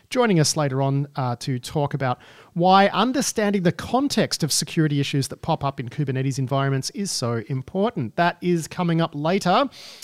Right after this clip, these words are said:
But first up, as always, we're gonna get into this week's news with Adam Boileau. And Adam, the big news story that broke, uh, last Thursday, our time, Wednesday in the United States, is, uh, this whole thing about Vault Typhoon, which is the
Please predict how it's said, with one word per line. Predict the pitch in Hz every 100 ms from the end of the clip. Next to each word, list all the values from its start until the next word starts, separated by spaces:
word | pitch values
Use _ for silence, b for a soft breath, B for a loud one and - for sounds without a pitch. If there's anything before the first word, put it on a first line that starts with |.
| -
But | 151
first | - 202 208 208
up, | 247 -
as | 170 160
always, | 185 233 247 254
we're | 185
gonna | 165 165 156 156 156
get | 190 196
into | 180
this | 165 170
week's | 180 160
news | 170 196 214
with | 175
Adam | 156 147
Boileau. | 156 151 156 180 160 208 254
And | 175 160
Adam, | 185 214 180 233 277 - -
the |
big | 170 247 185
news | 175 196
story | - 196 196
that | 175 160
broke, | 170 165 165 -
uh, | 170 151
last | 156 170 - -
Thursday, | 165 175 185 - 139 139 185
our | 151 151
time, | - 139 147 190 160
Wednesday | 147 156 151 147
in | 139
the |
United | 135 139 131
States, | - 160 151 -
is, | 170 160 -
uh, | 170 160
this | 165 -
whole | 196 202
thing | - 185
about | 147 147 139
Vault | 120 180 - -
Typhoon, | 175 202 - 220 247 190 127
which | 139 180
is | 143
the | 165 147 139 135 127